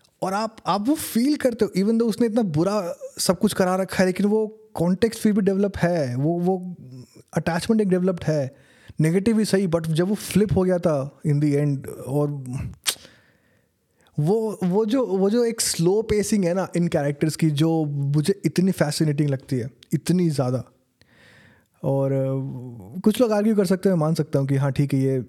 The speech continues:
जल्दी किया आ सकता है, but then again, इसमें मुझे कोई दिक्कत नहीं लगती, क्योंकि मैं thoroughly एंजॉय करता हूँ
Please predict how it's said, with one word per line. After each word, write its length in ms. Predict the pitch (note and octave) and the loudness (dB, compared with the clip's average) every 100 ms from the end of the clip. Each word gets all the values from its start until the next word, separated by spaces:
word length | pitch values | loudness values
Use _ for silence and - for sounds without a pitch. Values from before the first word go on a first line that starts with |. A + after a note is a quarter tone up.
| C#3+ | -2
जल्दी 360 | C#3 C#3 D3 | 0 2 0
किया 200 | C#3+ C3+ | 0 0
आ 80 | B2 | 0
सकता 300 | B2+ B2 - | -4 -6 -8
है, 120 | C3 - - C#3 | -10 -12 -8 -4
but 160 | C3+ - _ _ - C#3+ | -4 -6 _ _ -10 -4
then 240 | C#3+ D3 | 0 0
again, 440 | C#3+ C#3+ D3 D3 D3+ - - _ _ _ _ _ - _ _ _ _ | 0 0 0 -2 -6 -14 -20 _ _ _ _ _ -20 _ _ _ _
इसमें 260 | D3 - F3+ | -4 0 2
मुझे 160 | E3 F3 | 2 2
कोई 140 | F3+ | 2
दिक्कत 360 | D3 C3+ E3+ E3+ | 2 0 0 0
नहीं 140 | D#3+ | 0
लगती, 220 | C#3+ C#3 | 0 -2
क्योंकि 200 | C#3+ C#3+ | -2 0
मैं 120 | D#3+ | 0
thoroughly 580 | D#3+ - - C#3+ D3+ F3+ | 0 -4 -2 0 2 2
एंजॉय 300 | E3 D3+ E3 | 2 2 0
करता 260 | D#3 B2+ A#2+ | 0 -2 -4
हूँ 120 | B2 | -4